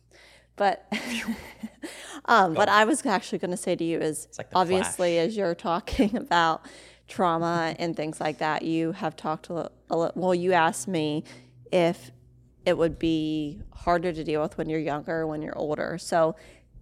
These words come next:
Speaker 1: if you take your situation and you think about when you were younger, what it was like, and then if you think about what it would be like if it happened right now,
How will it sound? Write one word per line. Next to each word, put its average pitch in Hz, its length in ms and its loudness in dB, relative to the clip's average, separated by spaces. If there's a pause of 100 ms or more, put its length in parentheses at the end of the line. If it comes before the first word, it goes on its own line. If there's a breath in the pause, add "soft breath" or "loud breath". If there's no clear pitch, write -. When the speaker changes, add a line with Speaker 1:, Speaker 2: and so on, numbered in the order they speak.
Speaker 1:
if - 160 -2
you 202 100 0
take 202 380 0 (260)
your 175 220 2
situation 160 800 -2
and 151 120 -4
you 160 80 -2
think 160 280 -2
about 160 500 -2 (720 loud breath)
when 180 240 6
you 170 100 4
were 165 80 4
younger, 156 440 0
what 151 120 2
it - 80 -2
was 156 220 -4
like, 151 340 0 (120)
and 160 200 -2
then 156 140 0
if 160 140 -6
you 160 80 -2
think 151 220 -6
about 151 420 -2 (340)
what 208 180 4
it 170 100 6
would 165 160 0
be 160 120 -4
like 147 260 -4
if 160 80 -12
it 175 80 -8
happened 156 420 -2
right 151 200 -6
now, 156 300 -10